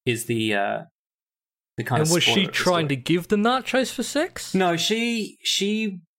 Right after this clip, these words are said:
Speaker 1: was trying to solicit sex for
Speaker 2: Mm-hmm.
Speaker 1: cash and nachos.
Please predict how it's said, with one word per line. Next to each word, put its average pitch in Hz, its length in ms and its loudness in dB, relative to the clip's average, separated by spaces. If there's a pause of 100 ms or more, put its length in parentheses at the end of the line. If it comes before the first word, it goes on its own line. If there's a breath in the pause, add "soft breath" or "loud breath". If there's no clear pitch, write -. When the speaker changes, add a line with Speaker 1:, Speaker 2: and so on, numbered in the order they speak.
(120)
Speaker 1:
was 156 160 -2
trying 170 260 0
to 135 60 -4
solicit 156 420 -2
sex - 580 -4 (540)
for 170 140 2
Speaker 2:
Mm-hmm. 143 80 0
Speaker 1:
cash 185 580 0 (840)
and 139 260 0
nachos. - 760 -4